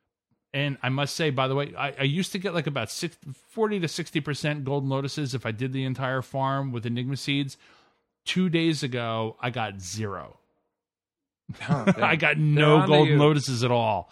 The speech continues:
Speaker 1: I said, "Well, that was strange."
Speaker 2: I just don't want one of those streaks where you get a bunch of black trillium. It's like, "Can I have some white trillium, please?"
Speaker 1: You know, that, that, that's one thing that I've been having a lot of problem with, is that I run around,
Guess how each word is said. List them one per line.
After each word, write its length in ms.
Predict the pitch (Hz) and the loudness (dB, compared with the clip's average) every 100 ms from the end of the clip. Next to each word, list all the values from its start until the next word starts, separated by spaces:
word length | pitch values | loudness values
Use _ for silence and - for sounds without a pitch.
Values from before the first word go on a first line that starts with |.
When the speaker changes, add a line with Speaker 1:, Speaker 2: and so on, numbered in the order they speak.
| - - _ | -20 -20 _
Speaker 1:
I 60 | 135 | 0
said, 120 | 160 | 2
"Well, 100 | 156 | 2
that 160 | 151 208 | 4 2
was 120 | 214 | 0
strange." 720 | - - 113 101 95 123 - _ _ _ | -4 -4 -4 -4 -6 -8 -10 _ _ _
Speaker 2:
I 100 | 151 | -6
just 140 | 185 196 | -4 -4
don't 100 | 196 | -2
want 160 | 175 | -2
one 100 | 175 | -2
of 80 | 170 | -2
those 160 | 151 135 | -2 -4
streaks 320 | - 160 143 | -6 -8 -6
where 80 | 135 | -4
you 60 | 131 | -4
get 100 | 135 | -2
a 20 | |
bunch 180 | 127 131 | -4 -4
of 100 | 117 | -4
black 220 | 123 123 | -4 -6
trillium. 500 | - 143 127 123 113 | -6 -4 -4 -4 -6
It's 160 | 113 113 | -8 -6
like, 240 | 120 113 | -6 -8
"Can 140 | - 143 | -6 -6
I 100 | 156 | -4
have 160 | 160 143 | -6 -6
some 140 | 135 | -6
white 220 | 117 131 | -4 -6
trillium, 460 | - 156 160 165 156 | -6 -8 -4 -6 -6
please?" 420 | 160 170 180 175 | -8 -6 -6 -2
Speaker 1:
You 60 | 190 | 0
know, 140 | 226 | 2
that, 340 | 208 202 202 170 | 2 2 2 2
that, 220 | 214 220 - _ _ _ - | 0 0 -10 _ _ _ -6
that's 300 | 165 196 196 | 0 0 2
one 160 | 185 | 2
thing 120 | 190 180 | 2 2
that 60 | |
I've 60 | 151 | 2
been 80 | 139 | 0
having 220 | 143 143 | 0 0
a 60 | 135 | 0
lot 140 | 131 | 0
of 60 | 131 | -2
problem 240 | 143 156 | -2 -2
with, 120 | 139 | -2
is 120 | 113 98 | -4 -4
that 180 | 120 | -4
I 60 | 120 | -4
run 200 | 139 147 | -2 0
around, 540 | 143 131 127 127 123 | 0 0 0 0 0